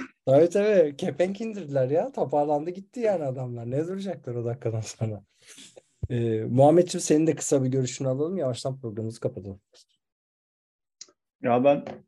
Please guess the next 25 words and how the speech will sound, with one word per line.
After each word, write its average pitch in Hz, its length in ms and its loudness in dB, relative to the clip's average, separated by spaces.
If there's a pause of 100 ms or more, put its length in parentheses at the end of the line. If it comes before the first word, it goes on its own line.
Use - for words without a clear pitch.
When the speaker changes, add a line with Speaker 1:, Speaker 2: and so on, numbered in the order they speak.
Speaker 2:
Mete'ye 127 360 0
katılıyorum. 139 600 0
Yani 101 240 0
o 107 240 -2 (640)
abuklama 123 680 2 (1040)
sıkıntılı 113 640 0
bir 90 100 -2
Speaker 1:
<laughs> - 0 -
Speaker 2:
durumdu. 92 520 0 (140)
<laughs> - 1160 0
Seneye 233 300 -2
o 120 140 -2
abuk-, 107 220 -4 (200)
abukluk 131 500 2
devam 123 320 6
eder 131 280 2
mi 160 120 -4
göreceğiz. 101 640 -2 (500)
Orada 104 340 0 (380)
spoiler 135 540 4
gibi 98 240 2
yani 110 240 6
böyle 104 140 4
Ultimate'in 110 600 4
gibi 120 340 2